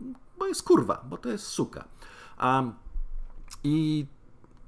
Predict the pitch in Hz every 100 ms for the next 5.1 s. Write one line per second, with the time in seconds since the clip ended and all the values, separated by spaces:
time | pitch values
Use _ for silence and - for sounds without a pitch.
0 | - - - - - - - - - 147
1 | 165 165 175 - 135 101 113 147 - 139
2 | 156 - 143 147 - 104 98 120 123 123
3 | 123 139 104 95 95 120 117 170 226 135
4 | 87 80 110 156 160 202 151 110 101 123